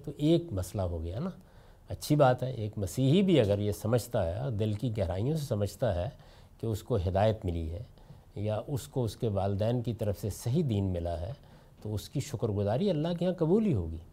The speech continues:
شکر گزاری تو ایک جذبہ اور ایک اچھا عمل ہے، آپ کے رویے کا اظہار ہے کہ آپ نے اللہ کی ایک نعمت کا احساس کیا اور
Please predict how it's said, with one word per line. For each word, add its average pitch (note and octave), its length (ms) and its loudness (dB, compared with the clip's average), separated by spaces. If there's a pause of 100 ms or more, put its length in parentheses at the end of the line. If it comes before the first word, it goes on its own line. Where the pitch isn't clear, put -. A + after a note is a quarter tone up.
(960)
شکر A#2 180 -2
گزاری A2 460 2
تو G#3+ 120 0
ایک D#3+ 280 0
جذبہ A2+ 480 0
اور F#3+ 160 4
ایک D3+ 180 -2
اچھا D3+ 360 -4
عمل E3 220 8
ہے، F2+ 160 2 (500)
آپ A2+ 300 -2
کے E3 100 2
رویے D3 480 8
کا E3+ 120 6
اظہار G#2 460 4
ہے D#2+ 80 -10 (680)
کہ B2+ 120 -10
آپ A#2 320 0
نے D3 120 4
اللہ C#3 380 -2
کی D3+ 80 -4
ایک C#3 300 -2
نعمت F3+ 480 4
کا C3+ 80 2
احساس A2+ 440 0
کیا A#2+ 360 -2 (400)
اور C#3+ 200 -2